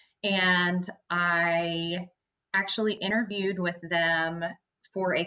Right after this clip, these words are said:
cooperative education position. And so I worked for Communities in Schools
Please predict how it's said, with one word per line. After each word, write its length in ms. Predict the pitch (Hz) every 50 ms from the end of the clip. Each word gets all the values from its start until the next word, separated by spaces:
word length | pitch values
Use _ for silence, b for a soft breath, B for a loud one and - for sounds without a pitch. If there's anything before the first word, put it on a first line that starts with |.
| - -
cooperative 560 | - 175 175 175 180 180 190 185 180 180 180
education 1040 | - 165 170 165 165 175 - - 180 170 180 180 - - 240 247 262 269 285 294 277 294
position. 480 | 311 247 285 294 302 - - 339 339 359 392 415 - _ _ _ - B B B B B B B B _ -
And 500 | 220 208 208 196 190 190 185 185 185 180
so 240 | 180 - - 202 190
I 120 | 185 185
worked 520 | 180 170 175 180 175 180 185 180 - - - - - - - _ _ _ _ _ _
for 160 | - 185 175 180
Communities 420 | - 185 185 180 180 190 202 196
in 140 | 214 220 214
Schools 540 | - - - 185 175 170 165 165 165 160